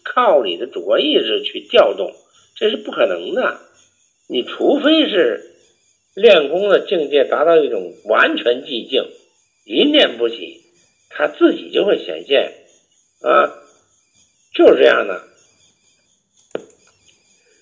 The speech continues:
所以我为什么一再强调不要去冥想，啊，因为你没有这个功力和能力去冥想的时候，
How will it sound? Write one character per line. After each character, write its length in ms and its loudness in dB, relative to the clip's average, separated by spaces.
所 280 2
以 80 8
我 300 6
为 320 2
什 100 -12
么 160 -10
一 160 -8
再 280 2
强 300 -12
调 220 -2
不 240 -10
要 260 -2
去 160 -12
冥 480 -10
想， 120 -20
啊， 340 -4
因 160 2
为 180 8
你 140 -4
没 240 -2
有 280 2
这 200 -2
个 140 -4
功 360 2
力 180 0
和 140 -8
能 340 -8
力 220 -2
去 100 -10
冥 320 -8
想 220 -14
的 140 -12
时 120 -12
候， 60 -6